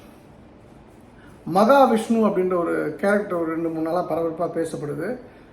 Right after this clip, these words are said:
ரெண்டு மூணு பேர் கூட கமெண்ட் போட்டிருந்தாங்க, "அவர் என்ன தப்பா பேசுறாரு, நான் பார்த்தேன் வீடியோன்னு" சொல்லிட்டு. அவரு, முதல் விஷயம் வந்து, அவரை கூப்பிட்டதே தப்பு.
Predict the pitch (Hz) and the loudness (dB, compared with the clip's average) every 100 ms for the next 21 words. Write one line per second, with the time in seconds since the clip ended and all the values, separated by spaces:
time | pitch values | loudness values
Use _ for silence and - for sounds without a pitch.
0 | - 196 202 190 214 208 208 175 202 190 | -8 -2 0 2 2 2 0 0 -2 -2
1 | 165 156 156 - - 175 180 214 190 196 | -4 -6 -6 -6 -2 -2 0 -2 0 0
2 | 196 165 160 147 156 156 - - 160 156 | 0 -2 -6 -6 -4 -6 -10 -8 -8 0
3 | 180 180 160 156 160 151 147 143 139 - | 0 2 -2 0 -2 -2 -6 -10 -12 -16
4 | - - - - - - - - - - | -20 -20 -20 -20 -20 -20 -20 -20 -20 -20
5 | - - - - - - - 190 214 202 | -20 -20 -20 -20 -20 -20 0 6 6 6
6 | 190 180 170 165 156 151 - - - - | 6 4 4 0 -2 -6 -12 -20 -20 -20
7 | - 190 202 269 247 214 220 196 208 269 | -16 -6 4 4 4 0 0 2 0 -2
8 | - - - - - - 175 196 208 247 | -4 -12 -18 -20 -20 -6 2 2 2 2
9 | 220 240 233 185 - | 4 4 4 2 -2